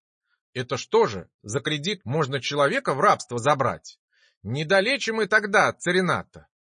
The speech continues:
Ха! Пошутил бы, но тебе не до смеха. Нет, не в рабство. Это всякий бы за холодильник ими расплачивался. Но зверолюд закреплен за тобой, и не как работник.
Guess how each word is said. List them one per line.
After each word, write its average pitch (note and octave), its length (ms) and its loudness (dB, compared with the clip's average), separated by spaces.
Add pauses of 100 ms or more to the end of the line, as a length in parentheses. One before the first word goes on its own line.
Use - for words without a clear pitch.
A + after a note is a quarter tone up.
(100)
Ха! - 340 2 (460)
Пошутил F3 600 -2
бы, G2 220 -8 (140)
но B2+ 180 -4
тебе F#3+ 280 -6
не A3+ 100 -2
до F#3+ 160 2
смеха. A#2+ 520 -8 (320)
Нет, D#3 580 -4
не B2+ 160 -6
в A2+ 60 -4
рабство. - 600 0 (340)
Это D3+ 240 -2
всякий A#3+ 400 0
бы F#3 120 0
за E3+ 140 0
холодильник F#3+ 720 -2
ими G#3 240 -4
расплачивался. C3+ 1000 -4 (320)
Но B2+ 200 -4
зверолюд C#3+ 680 -2
закреплен E3+ 600 -2
за E3 120 -4
тобой, F3+ 540 -2 (340)
и C#3+ 100 -8
не D#3 140 -4
как B3+ 260 0
работник. D3 680 -2